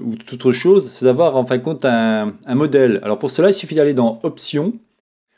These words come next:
Vous allez ici dans Background, vous cliquez ici, vous voyez, si vous cliquez sur, euh, Background.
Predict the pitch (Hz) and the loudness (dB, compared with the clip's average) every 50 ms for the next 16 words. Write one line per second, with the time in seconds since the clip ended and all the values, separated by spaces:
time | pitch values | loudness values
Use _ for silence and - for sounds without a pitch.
0 | _ _ 117 160 175 202 196 - - 208 160 131 127 131 202 170 143 135 143 202 | _ _ -6 -2 -2 -2 -2 -2 -2 0 0 2 2 2 0 0 2 0 2 4
1 | 247 214 143 135 139 127 - 143 131 - 160 139 135 135 135 - 113 104 101 - | 4 2 2 0 -4 -2 -2 -2 0 2 4 4 4 2 2 -2 -2 -2 -2 -4
2 | 131 123 139 139 135 131 - 123 107 92 107 104 98 98 - 113 107 131 131 117 | -4 -2 0 -2 -2 0 0 0 2 4 4 4 4 4 2 0 0 0 0 2
3 | 110 107 120 185 226 175 113 95 85 82 | 2 2 2 0 0 -2 -4 -6 -6 -10